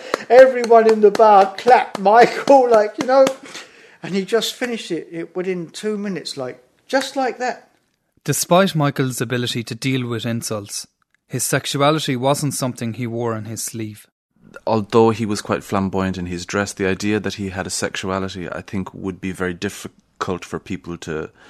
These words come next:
Speaker 3: to, uh, to take on. I mean, I remember once speaking to, uh, an older relative of mine, and I said to her, you know, "Perhaps Michael is a homosexual," and the reply was,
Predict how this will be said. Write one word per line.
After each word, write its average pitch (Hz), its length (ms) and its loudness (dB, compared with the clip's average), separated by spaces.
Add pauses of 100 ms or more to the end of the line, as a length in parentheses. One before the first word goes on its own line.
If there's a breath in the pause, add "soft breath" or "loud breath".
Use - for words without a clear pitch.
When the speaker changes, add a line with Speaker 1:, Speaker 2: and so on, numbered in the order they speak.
(580 soft breath)
Speaker 3:
to, 85 380 -8
uh, 76 220 -6 (100)
to 92 100 -14
take 87 240 -8
on. 87 140 -4
I 85 60 -4
mean, 85 120 -6
I 85 60 -4
remember 85 560 -6 (340)
once 87 260 -10
speaking - 460 -12
to, 80 320 -10 (280)
uh, 80 280 -12
an 85 100 -10
older 85 240 -10
relative 82 720 -10
of 85 160 -16
mine, 82 340 -8
and 80 160 -12
I 78 60 -10
said 80 240 -12
to 80 160 -12
her, 80 200 -8 (800 loud breath)
you 101 100 -8
know, 82 200 -8
"Perhaps - 440 -14
Michael 85 300 -10
is 82 100 -14
a 85 60 -16
homosexual," 82 640 -14 (120)
and 85 180 -12
the 82 100 -10
reply 85 440 -12
was, 80 300 -12